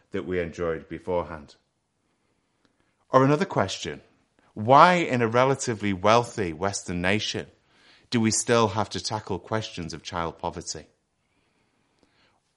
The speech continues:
There are also then those very poignant and personal questions,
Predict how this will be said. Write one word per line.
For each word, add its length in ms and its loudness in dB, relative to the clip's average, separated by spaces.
There 100 4
are 80 10
also 320 6
then 260 0
those 180 -4
very 180 0
poignant 640 -2
and 160 -6
personal 480 -2
questions, 760 -16